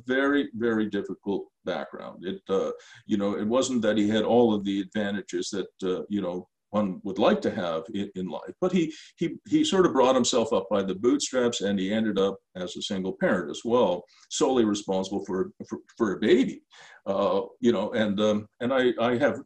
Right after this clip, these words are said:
tremendous, uh, respect and love for Chris. Um, and he came to me for some coaching, and we went through this exact same process. You know, um,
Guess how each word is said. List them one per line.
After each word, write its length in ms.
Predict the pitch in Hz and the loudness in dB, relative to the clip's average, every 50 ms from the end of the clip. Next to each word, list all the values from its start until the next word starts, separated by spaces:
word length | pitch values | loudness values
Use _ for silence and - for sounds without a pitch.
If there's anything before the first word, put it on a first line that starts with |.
| - | -6
tremendous, 400 | - 147 151 143 131 117 - - 95 | -4 0 0 2 2 0 -2 -2 -2
uh, 240 | 110 107 95 95 92 | 0 2 2 2 -2
respect 480 | - 101 101 - - - 120 113 - - | -2 -4 -4 -4 0 0 0 0 0 -2
and 100 | 98 90 | -4 0
love 260 | 107 123 113 98 92 - _ _ - | 2 2 2 2 0 -4 _ _ -10
for 300 | - 98 95 95 98 - - | -6 -4 -4 -4 -6 -8 -4
Chris. 280 | - - - - - - - _ _ _ _ _ _ - - - - - _ - - | -2 -2 -2 -2 -4 -12 -18 _ _ _ _ _ _ -20 -20 -20 -20 -20 _ -4 0
Um, 300 | 135 147 151 151 156 - | 2 4 4 2 2 4
and 140 | 175 185 196 | 4 6 6
he 60 | 185 190 | 6 4
came 160 | 220 220 220 | 4 4 4
to 100 | 226 196 | 6 6
me 140 | 165 165 160 | 6 4 4
for 140 | - 139 | 4 -2
some 340 | 117 - - 127 127 123 - _ _ | -6 -2 -2 -2 -2 -2 -4 _ _
coaching, 680 | - 185 165 143 - 139 - - 107 95 95 95 - - _ - - | -2 0 2 2 2 -2 -2 -6 -4 -4 -4 -4 -6 -10 _ -8 -2
and 280 | 160 143 143 143 139 131 139 | 0 2 2 2 0 0 6
we 100 | 147 165 | 6 8
went 200 | 156 156 - - | 8 8 4 4
through 160 | - 170 156 | 4 4 4
this 180 | 156 160 160 - | 4 4 0 0
exact 400 | 123 107 123 117 123 135 135 - | -4 -2 0 0 0 0 -2 -4
same 400 | - 131 117 120 120 117 117 - _ - | -4 0 2 2 2 2 0 -4 _ 0
process. 560 | 202 233 277 - - - - 76 71 - - | 2 2 2 2 0 -2 -4 -4 -6 -4 -4
You 80 | - | -2
know, 240 | - 165 - 101 - - - - - - - _ - | -2 -2 -2 -4 -6 -10 -18 -20 -20 -20 -20 _ -6
um, 640 | 101 104 104 104 104 107 104 104 107 104 - - | -2 -2 0 2 2 2 2 2 0 -2 -4 -6